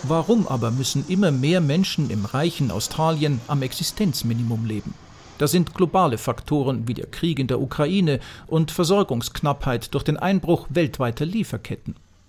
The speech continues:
Aber auch Hausgemachtes, wie der andauernde Handelskrieg mit China. Und das Paradox,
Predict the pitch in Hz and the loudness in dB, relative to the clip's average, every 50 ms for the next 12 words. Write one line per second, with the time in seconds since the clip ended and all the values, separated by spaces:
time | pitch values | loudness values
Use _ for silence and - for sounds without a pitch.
0 | - - 180 175 147 143 - 156 160 - - 220 185 - - - 127 117 113 113 | 0 2 2 4 4 2 2 0 -2 -2 0 0 0 0 -2 -2 -2 0 0 -2
1 | - - - 117 - - - - - - - - 135 131 139 135 - - 185 196 | -2 -4 -6 -6 -6 -6 -10 -16 -20 -12 -4 -2 0 2 2 0 2 4 4 6
2 | 185 160 151 147 151 143 139 143 123 - - 202 196 - 147 123 - - - 143 | 6 6 6 4 4 2 2 0 2 2 2 2 4 2 0 -2 -4 -4 -4 -4
3 | 127 110 - 160 185 - - - - 160 117 - - - - - - - - - | -4 -2 -2 -2 -2 -4 -4 -2 -2 0 0 -2 -4 -8 -14 -18 -20 -20 -20 -20
4 | - - - 160 190 208 185 - - 101 - - - 123 110 110 113 135 170 180 | -20 -4 0 2 2 2 2 -2 -4 -6 -4 -6 -6 -4 -4 -4 0 2 2 2
5 | 175 - - | 0 -4 -8